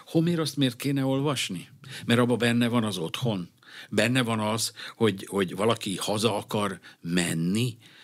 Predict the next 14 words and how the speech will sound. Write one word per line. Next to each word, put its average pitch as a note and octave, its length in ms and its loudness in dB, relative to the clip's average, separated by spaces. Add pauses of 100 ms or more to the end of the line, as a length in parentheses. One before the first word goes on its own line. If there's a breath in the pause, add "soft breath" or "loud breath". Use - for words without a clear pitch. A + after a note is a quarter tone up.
(100)
ö, F2+ 640 0 (240)
az, F#2 440 -6
az, F#2+ 200 -4
ö, - 120 -10 (760 loud breath)
tehát, G#2+ 240 -2 (240 loud breath)
tehát, A2 360 -4
tehát G#2 180 -2
benne E3+ 180 2
vannak, D3 260 0 (200)
benne D#3 320 0
van D3+ 140 2
mindaz E3+ 440 2
az A#2+ 120 -2
alap A#2 420 2